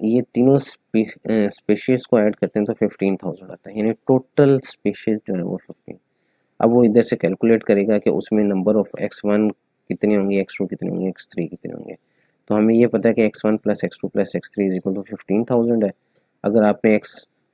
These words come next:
for example X, अ, थ्री को वो कहते हैं थ्री थाउजेंड लेने, यानी थ्री थाउजेंड देखें, आपकी मर्जी है, इनमें से कोई भी number ले सकते हैं। अगर आपने थ्री थाउजेंड ले लिया, वो ज़ीरो से बड़ा है, सेवेंटी फ़ाइव हंड्रेड से छोटा है,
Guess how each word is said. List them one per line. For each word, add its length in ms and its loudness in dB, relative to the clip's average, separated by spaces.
for 140 4
example 500 2
X, 160 -12
अ, 480 2
थ्री 220 2
को 180 4
वो 140 2
कहते 240 0
हैं 120 0
थ्री 140 2
थाउजेंड 360 -2
लेने, 220 -8
यानी 140 0
थ्री 260 0
थाउजेंड 340 0
देखें, 360 -2
आपकी 300 -4
मर्जी 360 0
है, 60 2
इनमें 200 4
से 100 0
कोई 200 2
भी 120 4
number 240 -2
ले 120 -10
सकते 280 -14
हैं। 80 -20
अगर 120 2
आपने 200 2
थ्री 200 0
थाउजेंड 320 0
ले 100 2
लिया, 160 0
वो 120 0
ज़ीरो 280 -2
से 160 -4
बड़ा 240 0
है, 80 0
सेवेंटी 540 -4
फ़ाइव 240 -4
हंड्रेड 200 -2
से 120 -10
छोटा 300 -2
है, 100 -2